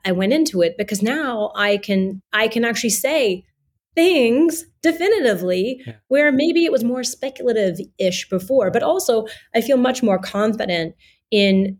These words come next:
Speaker 1: my own application, because the, the scant research there is out there on soft tools, by the way, has,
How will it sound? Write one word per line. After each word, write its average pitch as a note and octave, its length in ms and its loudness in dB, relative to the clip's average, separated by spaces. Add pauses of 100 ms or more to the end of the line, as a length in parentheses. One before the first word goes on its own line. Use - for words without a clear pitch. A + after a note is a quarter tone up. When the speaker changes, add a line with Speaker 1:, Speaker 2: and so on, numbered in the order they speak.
Speaker 1:
my G3 160 2
own C4+ 160 2
application, C4 640 0
because F3+ 500 -2 (260)
the, F#3+ 400 0
the G3+ 100 -2
scant C4+ 540 0
research E3+ 480 0
there E3+ 240 0 (100)
is E3 480 2
out F3 320 0
there D#3 440 0
on D#3 340 -8
soft C4 440 0
tools, D#3+ 340 0
by E3 200 0
the D#3+ 100 0
way, D#3 320 0 (460)
has, F3 640 0